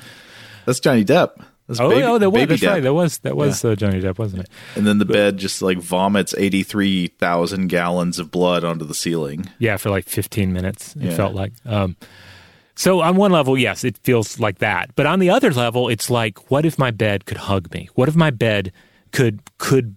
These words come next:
Speaker 2: become my egg? And in that idea, especially in the wake of a potential threat like an earthquake,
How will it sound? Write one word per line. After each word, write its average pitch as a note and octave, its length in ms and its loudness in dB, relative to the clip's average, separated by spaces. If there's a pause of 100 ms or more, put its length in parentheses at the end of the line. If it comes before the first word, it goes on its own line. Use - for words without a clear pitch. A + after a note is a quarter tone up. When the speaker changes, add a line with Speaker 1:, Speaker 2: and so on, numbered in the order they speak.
(100)
Speaker 2:
become A#2+ 400 0
my G2 200 2
egg? F#2+ 440 -4 (420)
And A2 380 0
in C#3+ 400 2
that B2 280 -2 (220)
idea, A2 440 0
especially C#3+ 640 2
in A#2+ 440 0
the B2 180 0
wake A2+ 280 0
of G#2+ 80 0
a G#2 80 2
potential G#2+ 380 -2
threat A#2 480 0
like G2+ 200 -4
an G2 80 -2
earthquake, F#2+ 480 -2